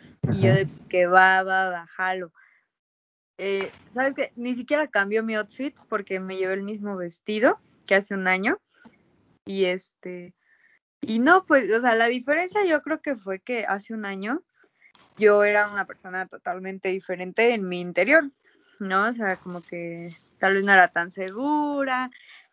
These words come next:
Speaker 1: mi, ah, pues mi relación apenas estaba empezando, entonces, pues, como que, este, tampoco había como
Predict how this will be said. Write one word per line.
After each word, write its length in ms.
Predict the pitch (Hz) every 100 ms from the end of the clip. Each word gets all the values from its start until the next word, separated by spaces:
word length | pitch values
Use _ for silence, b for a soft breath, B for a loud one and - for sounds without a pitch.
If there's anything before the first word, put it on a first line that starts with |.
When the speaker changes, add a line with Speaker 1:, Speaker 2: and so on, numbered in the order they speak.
| _
Speaker 1:
mi, 500 | 196 214 214 208 185
ah, 220 | 202 262 247
pues 120 | 247
mi 140 | 220 208
relación 460 | 190 185 196 220
apenas 400 | 240 233 202 214
estaba 240 | 202 - 185
empezando, 720 | 185 190 - 254 269 277 254
entonces, 260 | 233 240
pues, 120 | - 247
como 240 | 185 175
que, 280 | - 180 175 170 B B B B B _ _ _ _
este, 1040 | 190 196 - - 180 180 175 175 175 175 175
tampoco 360 | 185 185 180 196
había 280 | 185 175 175
como 300 | - 185 170